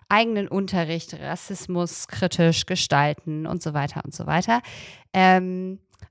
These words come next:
und da kommt die Schlauwerkstatt im Sch-, ins Spiel, da kommt die <laughs> Arbeit ins Spiel, die du schon ganz, ganz, äh, viele Jahre machst. Und, ähm, ich glaube, dass, äh, das, was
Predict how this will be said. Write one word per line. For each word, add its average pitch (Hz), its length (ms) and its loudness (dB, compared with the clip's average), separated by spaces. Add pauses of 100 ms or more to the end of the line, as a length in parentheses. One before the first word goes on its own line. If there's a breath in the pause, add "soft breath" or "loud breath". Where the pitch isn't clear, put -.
(300)
und 185 300 2 (260)
da 190 200 6
kommt 214 260 -6
die 185 100 -8
Schlauwerkstatt 185 800 0
im 196 80 -10
Sch-, - 240 -8
ins 185 220 -4
Spiel, 226 380 0
da 180 140 2
kommt 196 400 0
die 190 180 -2
<laughs> - 20 2
Arbeit 208 500 2
ins 208 260 -4
Spiel, 220 380 -2
die 202 180 -2
du 190 160 -2
schon 185 300 0
ganz, 180 220 0
ganz, 180 400 -4
äh, 175 300 2
viele 190 300 -8
Jahre 180 640 -2 (520 loud breath)
machst. 185 600 2
Und, 190 500 -2
ähm, 175 480 6
ich - 160 -10
glaube, 175 320 2
dass, 165 460 -2
äh, - 240 -14 (200)
das, 165 280 -2
was 165 180 -4